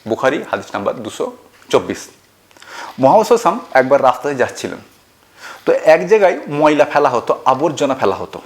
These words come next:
তো তিনি সেখান দিয়ে যাচ্ছিলেন, তাকে প্রসাব পেয়ে গেল, যেটাকে আমরা দেশি ভাষায় পেশাব বলে থাকি আর কি। তো তাকে প্রসাব পেয়ে গেল, তিনি সেখানে প্রসাব করলেন বা পেশাব করলেন, কিন্তু তিনি দাঁড়িয়ে পেশাব করলেন।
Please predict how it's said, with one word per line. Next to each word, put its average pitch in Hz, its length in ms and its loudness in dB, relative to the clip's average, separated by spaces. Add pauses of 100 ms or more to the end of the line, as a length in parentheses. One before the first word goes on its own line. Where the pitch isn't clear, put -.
(840)
তো 185 80 2
তিনি 208 160 0
সেখান 190 300 -2
দিয়ে 196 100 -2
যাচ্ছিলেন, 190 380 -2
তাকে 160 460 0 (640)
প্রসাব 143 360 2
পেয়ে 98 140 2
গেল, 87 140 -6 (180)
যেটাকে 143 180 2
আমরা 170 140 0
দেশি 135 200 -6
ভাষায় 139 260 -12
পেশাব 139 300 -2
বলে 101 220 -2
থাকি - 140 -12
আর - 60 -8
কি। - 200 -20 (360)
তো 175 60 -4
তাকে 190 180 2
প্রসাব 180 440 0
পেয়ে 92 180 0
গেল, - 140 -4 (460)
তিনি 143 120 -2
সেখানে 147 320 -6
প্রসাব 123 360 -2
করলেন 92 260 -2
বা 156 100 -2 (100)
পেশাব 143 360 0
করলেন, 92 260 -4 (1600)
কিন্তু 151 180 -4
তিনি 190 200 -4
দাঁড়িয়ে 143 480 -2
পেশাব - 320 -6
করলেন। 82 260 -4